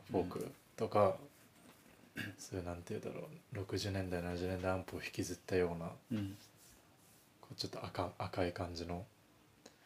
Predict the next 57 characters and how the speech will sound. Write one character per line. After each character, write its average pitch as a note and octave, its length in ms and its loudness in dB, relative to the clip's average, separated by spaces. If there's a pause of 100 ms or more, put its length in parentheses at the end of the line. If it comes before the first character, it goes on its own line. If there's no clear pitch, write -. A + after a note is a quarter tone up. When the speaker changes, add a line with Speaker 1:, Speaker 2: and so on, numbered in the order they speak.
(540)
Speaker 1:
音 A2 160 0
楽 F2+ 180 -2
っ - 40 -14
て - 80 -10
す - 180 2
ご D#3 160 12
い G2 160 6 (520)
嫌 G2+ 180 10
い - 20 10
っ F#2 40 10
て F#2 100 2
ず F2+ 100 4
っ - 20 2
と - 80 -4
言 B2+ 100 12
っ - 20 -4
て D3 160 6
る C#3 80 10
ん - 20 8
で F#2+ 60 4
す F2+ 140 -2
よ、 E2+ 60 0
ユ F2+ 100 2
ー F2 40 -2
ミ E2+ 120 -2
ン - 20 -8
っ - 20 -8
て。 - 320 -8
Speaker 2:
う - 40 0
ん - 40 4
う - 20 2
ん G2+ 180 0
う G2+ 40 -4
ん。 G2+ 140 -2 (240)
Speaker 1:
昔 F2+ 300 0
か - 100 -2
ら。 - 140 -2 (1300)
で、 G#2+ 60 -2
そ A#2+ 160 0
れ C3 100 4
で C#3 120 4
な D3 100 6
ん C#3 100 4
か G2+ 100 -2
こ F2+ 480 4 (1400)
う、 - 40 -6
な G2 80 0
ん F#2 100 -4
て - 140 -8
い F2 40 -2
う - 20 -2
か、 - 120 -4
詩 - 160 4
小 A2+ 240 10
説 - 300 2
的 G#2 220 2
な G2+ 180 2